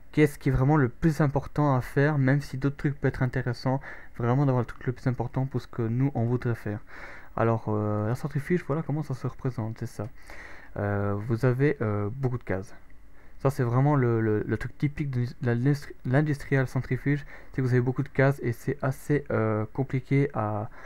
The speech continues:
à, à s'y repérer. Et c'est pour ça que je vais vous détailler, euh, la plupart des cases. Alors, la première qui se trouve, euh, en haut à gauche, c'est le, la case où, euh, sera tous les, euh, cellules vides.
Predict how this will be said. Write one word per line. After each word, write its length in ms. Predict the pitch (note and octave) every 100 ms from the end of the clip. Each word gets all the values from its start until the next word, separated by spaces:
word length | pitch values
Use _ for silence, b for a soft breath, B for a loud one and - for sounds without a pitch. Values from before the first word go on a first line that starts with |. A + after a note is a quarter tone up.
| B B B B B -
à, 340 | A2 G#2 G2+ -
à 60 |
s'y 160 | A#2 C#3
repérer. 480 | - B2 A#2 - -
Et 220 | C3 D3
c'est 140 | - B2+
pour 140 | A#2
ça 140 | -
que 120 | E3+ B2
je 60 |
vais 80 | C3+
vous 120 | D3
détailler, 520 | B2+ C3+ C3 C#3 E3 -
euh, 140 | A2+
la 100 | A2
plupart 300 | A2 C3 E3+
des 100 | B2+
cases. 400 | - G#2+ G2 - -
Alors, 200 | - A2
la 100 | A2+
première 420 | D#3 - B2 G#3 -
qui 100 | -
se 100 | C3
trouve, 420 | - C3 B2 A#2+
euh, 120 | G#2 A2 B B B B
en 80 | A#2+
haut 320 | C3 B2+ B2+
à 400 | A2 G#2+ G#2 G#2+ -
gauche, 340 | B3 C#4+ - G#2 - B B B
c'est 340 | - - D#3+ -
le, 260 | A#2+ A2+
la 120 | A2
case 500 | A2 D#3 F3 F3+ D3+ -
où, 200 | E3+ F3 -
euh, 240 | B2 A#2+ A#2+
sera 400 | - C3 D3 D3+ -
tous 240 | E3+ F#3 -
les, 320 | B2+ C#3+ C#3 -
euh, 600 | A2 A2 A2 G#2+ G#2 G#2+
cellules 1080 | - - - - E3 D3 B2+ A#2 A2 G#2+ G2+ - -
vides. 460 | D3+ B2+ A#2 G2